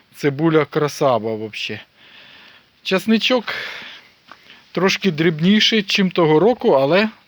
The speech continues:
також не підкачав. Класно получилось. Пишіть, як у вас. Як у вас, мені цікаво, як у вас оця от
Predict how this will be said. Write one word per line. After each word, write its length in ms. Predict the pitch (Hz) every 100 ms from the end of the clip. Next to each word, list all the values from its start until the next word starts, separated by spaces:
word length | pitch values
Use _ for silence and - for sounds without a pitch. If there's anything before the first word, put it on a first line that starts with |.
| -
також 380 | 151 - 143 147
не 120 | 139
підкачав. 680 | 143 - 139 - 185 202 202 _ _ _ _ _ _ _ _ _ _ _ _ _ _ _ _
Класно 560 | - 143 127 113 - 117 - - - - - - - -
получилось. 760 | 123 117 113 120 107 107 - - - - - -
Пишіть, 380 | 156 - 233 220
як 260 | 196 196
у 80 | 208
вас. 440 | 151 117 110 - - _ _ _ _ _ _ _ _ _ _ _ _ - - - - - - _ _ _ -
Як 260 | 170 196
у 80 | 202
вас, 260 | 185 180 175
мені 280 | 170 175
цікаво, 440 | 170 160 - 165 147
як 200 | 156 165
у 60 |
вас 220 | 160 160 151
оця 260 | 139 156
от 340 | 139 127 -